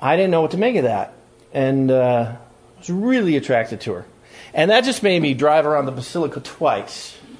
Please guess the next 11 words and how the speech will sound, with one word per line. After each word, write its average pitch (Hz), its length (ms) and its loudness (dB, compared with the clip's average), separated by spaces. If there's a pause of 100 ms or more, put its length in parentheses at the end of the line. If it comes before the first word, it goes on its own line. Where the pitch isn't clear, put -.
(160)
to 156 80 -8
flip 165 340 -2
off 147 280 2
the 127 60 -8
Basilica. 139 920 -2 (420)
'Cause 185 220 2
I 185 180 6
was, 175 260 2
I 180 140 4
was 175 160 4
angry 214 680 0